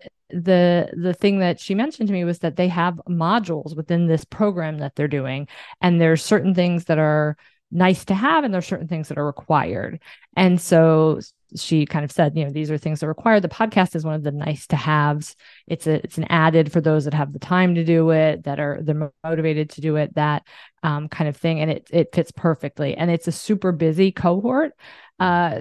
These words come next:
and really hard to get more, you know, face time with them on, you know, looking at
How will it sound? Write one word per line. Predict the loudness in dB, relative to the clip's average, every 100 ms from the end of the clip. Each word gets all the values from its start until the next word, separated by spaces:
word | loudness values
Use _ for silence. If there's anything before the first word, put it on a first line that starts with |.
| -6
and | -6 -4 -6 -4 2
really | 4 4
hard | 4 2 2
to | -2
get | -2 -2
more, | -2 0 -2 -2
you | -4
know, | -6
face | -2 -2 -2 -6
time | -2 0 2
with | 0 0
them | 0 0
on, | 0 -2 -4
you | -4
know, | -4
looking | -2 -2 -2 -4
at | -6